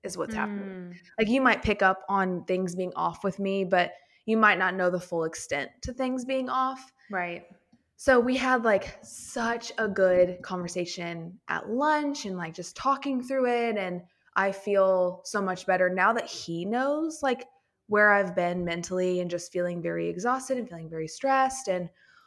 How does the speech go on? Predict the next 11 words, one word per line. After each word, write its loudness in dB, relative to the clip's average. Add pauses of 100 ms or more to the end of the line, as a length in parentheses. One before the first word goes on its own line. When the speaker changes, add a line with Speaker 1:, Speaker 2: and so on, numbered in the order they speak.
(220)
Speaker 1:
wanting -2
to -4
find -6
a -8
level -6
of -8
peace -10
again -2
through -2
that. 0
So 0